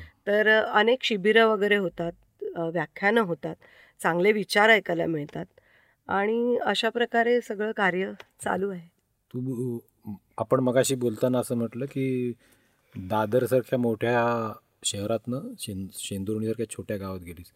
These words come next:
Speaker 2: तर गाव तर ते छोटं आहे आणि आता तू म्हणतेस की तिथे बावीसशे मुलं आहेत,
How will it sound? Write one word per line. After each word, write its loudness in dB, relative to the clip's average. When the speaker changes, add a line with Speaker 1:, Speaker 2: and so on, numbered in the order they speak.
Speaker 2:
तर -8
गाव 6
तर 0
ते 2
छोटं 6
आहे 4
आणि 2
आता 2
तू 2
म्हणतेस 2
की -4
तिथे 2
बावीसशे 6
मुलं 6
आहेत, -2